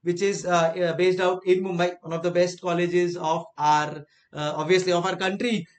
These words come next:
uh, मैं तो बोलूंगा, right? So वहां से मैंने अपना commerce किया,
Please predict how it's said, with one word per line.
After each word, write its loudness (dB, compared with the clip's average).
uh, 0
मैं -4
तो -4
बोलूंगा, -10
right? -2
So -2
वहां 0
से 0
मैंने -2
अपना -2
commerce 0
किया, -2